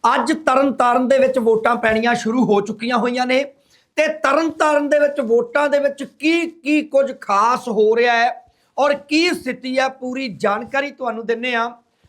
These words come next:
ਤੁਸੀਂ ਵੀ ਆਪਣਾ ਕੀਮਤੀ ਵਿਚਾਰ ਇਸ ਬਾਰੇ ਜ਼ਰੂਰ ਲਿਖ ਸਕਦੇ ਹੋ। ਦੋ ਸੌ ਬਾਈ ਚੋਣ ਕੇਂਦਰ ਬਣਾਏ ਗਏ ਨੇ ਤਰਨ ਤਾਰਨ ਦੇ ਵਿੱਚ।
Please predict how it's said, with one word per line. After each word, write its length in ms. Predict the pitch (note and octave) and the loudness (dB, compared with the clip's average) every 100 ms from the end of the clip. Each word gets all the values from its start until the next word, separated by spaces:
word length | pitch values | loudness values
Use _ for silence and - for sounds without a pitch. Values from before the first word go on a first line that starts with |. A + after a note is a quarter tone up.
| _ - | _ -8
ਤੁਸੀਂ 320 | C#4 E4+ E4 | -4 -2 0
ਵੀ 100 | D#4 | 0
ਆਪਣਾ 320 | C4+ C4 C4 | 0 -4 -6
ਕੀਮਤੀ 500 | B3 A#3+ A3+ C4 B3+ | -6 -10 -10 -8 -8
ਵਿਚਾਰ 680 | G#3+ A3 G#3+ G#3+ A#3+ B3+ - | -8 -6 0 2 2 0 -2
ਇਸ 280 | A3 A3+ A3+ | -2 -2 -2
ਬਾਰੇ 220 | A3+ A3+ | -4 -4
ਜ਼ਰੂਰ 360 | F3+ G3+ A3 A#3 | -6 -8 -10 -6
ਲਿਖ 160 | G#3+ | -8
ਸਕਦੇ 340 | A3 A#3 A3+ C4+ | -6 -12 -6 -4
ਹੋ। 340 | A#3+ A#3 - _ _ _ _ _ _ _ _ | -4 -6 -12 _ _ _ _ _ _ _ _
ਦੋ 220 | C#3 B3 | 0 0
ਸੌ 320 | C#4 E4 E4 E4 | 2 0 0 2
ਬਾਈ 380 | A#3+ B3+ D4 | 2 2 -2
ਚੋਣ 460 | C#4+ C4 A#3+ B3 C4 | -4 -6 -4 -4 -6
ਕੇਂਦਰ 380 | B3+ A3+ A3+ B3 | -4 -4 -4 -8
ਬਣਾਏ 360 | G#3+ G3+ A3+ | -4 -2 -2
ਗਏ 240 | A3 G#3+ A3 | -2 -2 -2
ਨੇ 180 | A3 A3+ | -6 -6
ਤਰਨ 320 | A3 G3+ G#3 | -6 -6 -6
ਤਾਰਨ 340 | G#3 G3 G3 | -4 -4 -6
ਦੇ 80 | F#3+ | -12
ਵਿੱਚ। 300 | F3 - | -14 -16